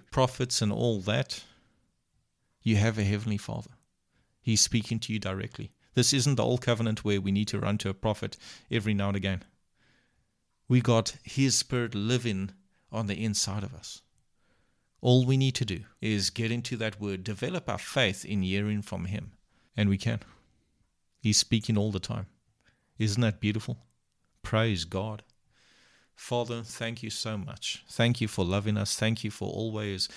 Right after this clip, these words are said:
speaking to us, Lord. And Lord, everyone listening to this podcast, Lord, lead them into your wisdom. Lord, help them to hear more and more from you, Father.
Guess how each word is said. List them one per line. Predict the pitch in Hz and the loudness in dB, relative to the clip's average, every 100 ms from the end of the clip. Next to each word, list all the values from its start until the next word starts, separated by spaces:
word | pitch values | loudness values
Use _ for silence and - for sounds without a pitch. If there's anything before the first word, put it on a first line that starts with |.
| - | -12
speaking | - - - 113 - 98 | -4 -4 -2 -6 -4 -4
to | - 107 | -4 -4
us, | 107 - | -4 -4
Lord. | 110 131 127 - - - - | -4 -6 -8 -16 -20 -20 -6
And | - 110 98 95 - - | 0 2 2 0 -2 -6
Lord, | 120 131 120 - | 2 4 4 2
everyone | 139 135 131 117 113 110 - | 2 2 2 2 2 0 -2
listening | 113 120 - 120 107 | 0 2 2 2 0
to | - 107 | 0 -2
this | 107 | -2
podcast, | - 117 107 - 117 120 151 | 0 0 0 -2 -4 -2 -2
Lord, | 170 123 | -2 -2
lead | 101 104 151 110 | -2 -2 -4 -4
them | 98 90 90 - - - _ _ | -4 -4 -6 -12 -20 -20 _ _
into | 135 135 - | 0 2 0
your | 135 120 120 | 0 0 0
wisdom. | 110 117 - - - _ _ _ _ _ - | 0 -2 -4 -10 -14 _ _ _ _ _ -4
Lord, | 131 127 | 0 2
help | 101 120 139 - | 2 2 2 0
them | 135 127 | -2 -2
to | - 107 | -2 -2
hear | 92 113 117 117 | 0 0 0 -2
more | 98 98 107 110 110 | -2 -2 0 -2 -4
and | - 101 | -6 -4
more | 92 98 101 | -4 -4 -6
from | - 104 95 | -6 -6 -4
you, | 90 | -6
Father. | 92 - - - | -8 -12 -12 -14